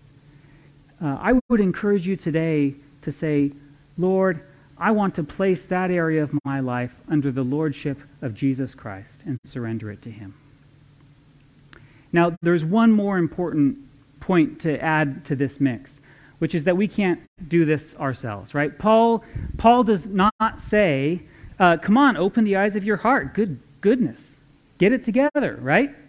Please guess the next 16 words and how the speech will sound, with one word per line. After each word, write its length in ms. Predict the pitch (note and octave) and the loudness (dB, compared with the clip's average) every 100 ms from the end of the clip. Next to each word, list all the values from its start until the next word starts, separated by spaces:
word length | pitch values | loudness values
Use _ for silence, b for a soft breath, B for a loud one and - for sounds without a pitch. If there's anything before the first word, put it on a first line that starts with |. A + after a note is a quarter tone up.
| _ b b b b b | _ b b b b b
Paul 240 | - G3+ G3 | -2 -2 0
says, 240 | G3 F3 - | -2 -2 -4
"I 160 | E3+ | -6
pray 520 | D3 - A3 G#3+ G#3+ | -8 -8 -2 2 2
that 200 | E3+ D#3+ D#3+ C#3 C#3+ | 2 -6 -10 -8 -4
God 480 | C#3+ B2 G#2 F#2+ - _ _ _ _ _ _ _ - | -2 -4 -6 -12 -18 _ _ _ _ _ _ _ -4
would 120 | C#3+ | -2
open 580 | C#3 C#3 C#3+ B2+ A#2 - - - | 0 -2 0 -2 -2 -8 -12 -6
the 140 | C3 | -4
eyes 240 | A2+ A2+ | -4 -6
of 100 | A2+ | -10
your 220 | A2+ A2 - | -12 -14 -16
heart." 220 | - F#2 - _ _ _ _ _ _ _ _ _ b b b b b b b b _ - | -20 -20 -20 _ _ _ _ _ _ _ _ _ b b b b b b b b _ 2
If, 200 | F#3+ - - | 2 0 -2
if 200 | F#3+ - | 0 0
you're 500 | F3+ B3+ B3+ A#3+ G#3 | 2 2 4 0 -2